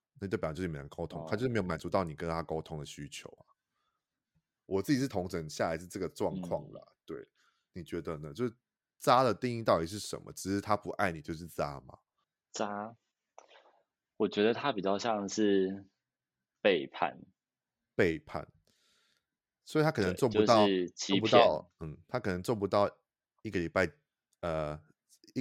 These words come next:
Speaker 1: 一个礼拜要三天来接你上下班，你就觉得他是，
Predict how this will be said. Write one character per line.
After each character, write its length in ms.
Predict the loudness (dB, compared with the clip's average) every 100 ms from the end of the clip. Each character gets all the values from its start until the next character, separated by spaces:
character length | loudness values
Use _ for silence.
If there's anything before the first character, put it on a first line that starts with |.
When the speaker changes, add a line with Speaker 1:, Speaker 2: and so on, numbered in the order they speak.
| -4
Speaker 1:
一 60 | 0
个 60 |
礼 140 | 2 4
拜 160 | 6
要 120 | 6
三 160 | 2 0
天 120 | -2
来 100 | -2
接 260 | -4 -6 -6
你 160 | -6
上 220 | -8 -8 -4
下 220 | -4 -4
班， 280 | -6 -12 -14 _
你 100 | -6
就 100 | -4
觉 140 | -4
得 60 | -6
他 160 | -6
是， 320 | -8 -8 -8